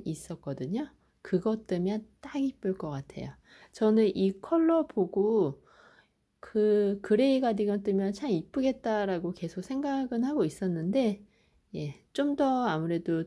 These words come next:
두껍고 폭닥한 게 좋잖아요, 가디건이니까. 예, 게다가 부드럽기까지 해서 딱 요 컬러로 뜨면 예쁠 것 같다라는 생각을 했습니다.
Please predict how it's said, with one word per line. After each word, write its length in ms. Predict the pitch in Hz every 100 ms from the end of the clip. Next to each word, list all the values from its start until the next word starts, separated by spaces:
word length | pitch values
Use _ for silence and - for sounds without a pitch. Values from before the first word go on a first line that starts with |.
| -
두껍고 880 | - 175 _ _ 202 196 - 196 190
폭닥한 640 | - 269 - 330 - 330
게 100 | 277
좋잖아요, 720 | 254 143 - 196 165 139 202 226
가디건이니까. 1000 | - 139 156 170 151 135 139 - 220 196 - _ _ _ _ _ _
예, 180 | 185 151 - _ _ -
게다가 800 | 185 175 170 233 254 285 269 _ -
부드럽기까지 1000 | 190 202 208 196 175 - 180 175 185
해서 420 | 214 220 262 233 226 _ _ _ _
딱 280 | - 277 269
요 160 | 165 175
컬러로 480 | - 226 214 208 196
뜨면 420 | 214 190 202 294 - _ _ _
예쁠 300 | 180 - _
것 320 | 208 196 185
같다라는 920 | 185 147 - 156 156 156 147 175 214 220
생각을 560 | 240 240 220 202 220
했습니다. 600 | 247 240 226 170 - 139